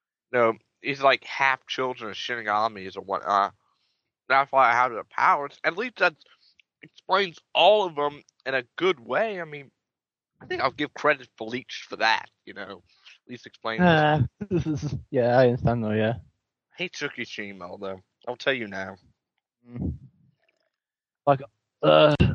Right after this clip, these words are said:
Speaker 2: like, my opinions on the whole thing, it was a decent manga chapter. It wasn't the best in the world, but, you know, it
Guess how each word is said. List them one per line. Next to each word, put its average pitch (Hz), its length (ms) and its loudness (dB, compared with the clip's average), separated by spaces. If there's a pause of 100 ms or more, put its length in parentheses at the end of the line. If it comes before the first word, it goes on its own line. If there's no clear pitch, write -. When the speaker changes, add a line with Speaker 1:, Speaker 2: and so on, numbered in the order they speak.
Speaker 2:
like, 139 240 6
my 147 220 6
opinions 170 520 4
on 160 140 4
the 151 60 0
whole 143 240 4
thing, 135 600 2
it 135 120 6
was 135 200 8
a - 100 2 (120)
decent 135 380 4
manga 139 240 4
chapter. 135 440 6
It 120 60 8
wasn't 120 240 0
the 113 180 -6
best 123 280 4
in - 60 -2
the 147 80 -6
world, 151 380 0
but, 123 280 2 (600)
you 151 80 2
know, 131 260 6
it 139 160 2